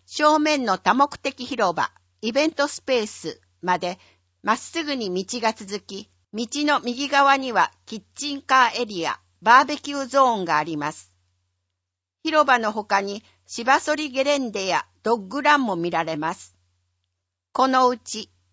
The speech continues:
自動販売機、カフェレストランとキッチンカーエリアは公募対象公園施設、民設民営。その他は特定公園施設、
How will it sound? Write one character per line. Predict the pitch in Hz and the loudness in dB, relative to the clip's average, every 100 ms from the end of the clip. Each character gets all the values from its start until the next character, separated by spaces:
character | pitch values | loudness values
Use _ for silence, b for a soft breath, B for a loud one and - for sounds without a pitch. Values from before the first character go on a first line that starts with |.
| _ _ | _ _
自 | 175 233 | -10 0
動 | 285 294 | 4 4
販 | 311 294 285 | 4 2 2
売 | 285 269 214 | 4 4 2
機、 | - 160 - _ _ | -8 -12 -14 _ _
カ | 190 226 | -4 0
フ | 294 | 2
ェ | |
レ | 294 339 | 2 -2
ス | - | -2
ト | 226 | -2
ラ | 190 175 | 2 0
ン | 165 | -2
と | - 175 b b _ | -6 -6 b b _
キ | 233 | -12
ッ | 233 - | -12 -6
チ | 320 | -4
ン | 320 | -2
カ | 285 285 | 2 4
ー | 262 254 | 4 0
エ | |
リ | 262 202 | -4 -2
ア | 165 | 2
は | 165 - B B - | 2 0 B B -2
公 | 294 320 | 4 4
募 | 302 302 | 4 0
対 | 294 285 | 2 2
象 | 311 294 285 269 | 0 2 2 2
公 | 269 277 277 | 2 4 4
園 | 269 262 | 2 -2
施 | 269 247 | -6 -8
設、 | 220 190 - 143 _ _ _ _ _ - | -8 -8 -10 -20 _ _ _ _ _ -10
民 | 254 277 | -6 -4
設 | 254 247 240 | -6 -8 -10
民 | 240 226 214 | -8 -8 -6
営。 | 190 175 - _ _ _ _ _ _ _ - | -6 -6 -10 _ _ _ _ _ _ _ -6
そ | 254 | 0
の | 294 320 | 2 2
他 | 269 208 185 | 2 2 4
は | 165 _ - | 2 _ -6
特 | 214 - | -6 -6
定 | - 302 302 | -4 2 2
公 | - 294 294 285 | 2 4 4 4
園 | 285 302 | 2 -4
施 | - 247 | -6 -4
設、 | 233 - 160 | -6 -6 -14